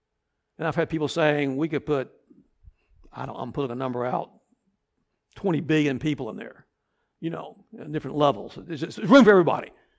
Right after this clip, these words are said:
without getting specific about that. There is eternal security there. So the destiny of the redeemed is like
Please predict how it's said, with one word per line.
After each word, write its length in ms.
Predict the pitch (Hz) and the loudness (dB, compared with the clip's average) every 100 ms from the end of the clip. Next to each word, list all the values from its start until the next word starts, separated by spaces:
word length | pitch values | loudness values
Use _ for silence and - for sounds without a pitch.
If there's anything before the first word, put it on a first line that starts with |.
| _ _ _ _ | _ _ _ _
without 180 | 151 151 | -2 -2
getting 340 | 156 147 131 - _ _ _ _ | 0 0 -2 -8 _ _ _ _
specific 580 | - 170 - 196 165 143 | -12 -10 0 0 0 -8
about 280 | 135 135 | -10 -12
that. 180 | - - 185 _ _ - - | -14 -20 -20 _ _ -20 -2
There 140 | 233 262 | 2 2
is 140 | 254 | 0
eternal 380 | 240 - 226 233 | -6 -4 -4 -4
security 600 | 269 - 285 311 285 170 | -8 -12 -10 -6 -4 -6
there. 260 | 107 - - _ _ _ _ _ _ _ _ _ _ _ _ _ _ _ _ _ _ - | -6 -10 -18 _ _ _ _ _ _ _ _ _ _ _ _ _ _ _ _ _ _ 0
So 240 | 254 233 | 6 6
the 140 | 214 170 | 6 4
destiny 800 | 143 277 - 285 240 220 269 | 6 6 6 4 6 6 4
of 200 | 208 202 | 2 2
the 80 | 202 | 4
redeemed 840 | 226 254 269 240 185 190 269 240 - | 0 2 4 4 4 2 0 -2 -2
is 200 | 214 151 | 0 2
like 360 | 190 254 262 | 2 2 0